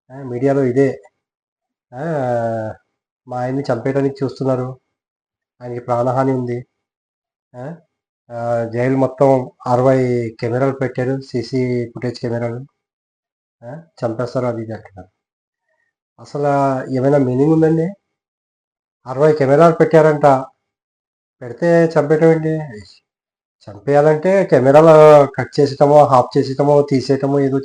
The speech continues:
చేసి చంపేస్తారేమో కానీ కెమెరాలు పెట్టి చంపటం ఏంటండి బాబు? ఇది వెరైటీగా ఉంది. అందరు చూ-, చూస్తుంటారు. ఎవరైనా వచ్చి ఎక్కడి నుంచి చంపాడు, దేంతో చంపాడు, అదంతే,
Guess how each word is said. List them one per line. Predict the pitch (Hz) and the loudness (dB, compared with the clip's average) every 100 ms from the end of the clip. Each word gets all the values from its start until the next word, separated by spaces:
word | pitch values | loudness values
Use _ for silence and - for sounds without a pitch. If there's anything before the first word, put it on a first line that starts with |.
| 135 | -6
చేసి | 123 151 | -8 -8
చంపేస్తారేమో | 131 135 131 135 131 | -8 -8 -8 -8 -8
కానీ | 127 123 120 117 _ _ _ _ _ _ _ _ - | -8 -10 -12 -18 _ _ _ _ _ _ _ _ -14
కెమెరాలు | 127 147 160 165 | -4 0 4 4
పెట్టి | 160 160 - 180 175 170 | 2 -2 0 0 0 -2
చంపటం | 160 160 | -2 0
ఏంటండి | 165 156 135 | 0 0 -2
బాబు? | 135 | -2
ఇది | 120 | -2
వెరైటీగా | 123 120 143 143 | -4 -2 -2 -2
ఉంది. | 107 92 _ _ _ _ _ 120 | -6 -14 _ _ _ _ _ -10
అందరు | 123 151 143 | -6 -4 0
చూ-, | 143 143 135 - _ _ _ _ 147 | 2 4 2 -2 _ _ _ _ -12
చూస్తుంటారు. | 143 156 143 147 120 110 117 | -8 -4 0 2 0 -4 -10
ఎవరైనా | 120 131 147 147 147 139 123 117 - _ _ _ 131 | -4 0 4 6 8 8 4 0 -8 _ _ _ -18
వచ్చి | 131 156 | -12 -6
ఎక్కడి | 147 123 - | -4 -2 -2
నుంచి | 143 143 131 | 0 0 2
చంపాడు, | 143 143 143 | 4 4 4
దేంతో | 131 127 147 | 2 -2 -2
చంపాడు, | 143 135 143 135 131 131 _ _ _ - | -2 0 0 0 -2 -6 _ _ _ -12
అదంతే, | 120 127 123 147 143 131 | -8 -6 -2 2 4 2